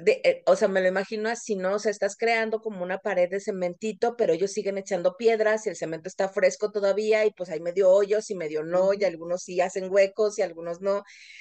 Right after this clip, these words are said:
Speaker 1: Entonces, sí, es, es, es complicado, sobre todo cuando son tan extremas, ¿no? Cuando están como muy en las, en las orillas, pues, cuando es mucho el machismo, eh,
Speaker 2: Ujú.
Speaker 1: cuando hay, cuando hay mucho esta necesidad de control por parte de las mujeres, cuando,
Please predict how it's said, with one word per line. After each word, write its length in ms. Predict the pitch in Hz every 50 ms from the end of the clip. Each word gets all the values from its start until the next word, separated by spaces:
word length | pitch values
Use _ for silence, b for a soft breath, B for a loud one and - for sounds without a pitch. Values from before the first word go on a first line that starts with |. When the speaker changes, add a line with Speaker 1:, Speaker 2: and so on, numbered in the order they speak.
| B B B
Speaker 1:
Entonces, 520 | - 196 190 214 202 202 226 262 262 -
sí, 340 | - 233 233 269 302 247 - _ _ _ _ _ -
es, 280 | - 190 202 202 - -
es, 380 | - 156 175 180 - - - _
es 220 | - 196 196 - -
complicado, 440 | 254 269 262 269 233 - 185 175
sobre 220 | 175 - 190 226 247
todo 280 | - 262 277 392 415
cuando 260 | 415 370 320 269 220 214
son 360 | - - 233 226 233 233 233
tan 220 | - 233 220 226
extremas, 580 | 226 226 - - - 190 160 156 131 127 - -
¿no? 180 | 170 196 214
Cuando 180 | - 226 180 175
están 220 | - - 202 196
como 220 | 196 240 240 233 220
muy 260 | 214 196 196 196 214
en 100 | 220 220
las, 280 | 214 214 - - - -
en 140 | - 147 147
las 220 | 147 143 - - 165
orillas, 480 | 156 156 160 175 175 196 214 220 208 _
pues, 180 | 185 170 175 -
cuando 240 | - 170 160 156
es 140 | 160 160 160 185
mucho 560 | 190 190 196 196 208 208 208 202 208 - 214
el 80 | 190
machismo, 760 | 175 165 156 160 - - 180 175 - 190 185 185 185 190 190 _ _ _ _ _ _ _ _ _ _ _ -
eh, 340 | - 135 165 170 170 165 -
Speaker 2:
Ujú. 100 | 311 320
Speaker 1:
cuando 260 | - 170 165 160 160
hay, 320 | 160 160 165 165 - - _
cuando 240 | - 170 151 156 151 147
hay 100 | 151 170
mucho 560 | 175 180 185 185 202 214 220 220 220 208 202
esta 160 | 196 - 208
necesidad 460 | 196 190 185 - 185 - - 165 156
de 100 | 156 170
control 400 | - 180 165 - 151 156 160 160
por 160 | - 185 180
parte 240 | - 165 165 - 170
de 60 | 165
las 200 | 165 160 160 -
mujeres, 600 | 156 143 - - 170 170 170 170 175 170 175 -
cuando, 540 | - - 165 156 151 143 147 147 147 147 -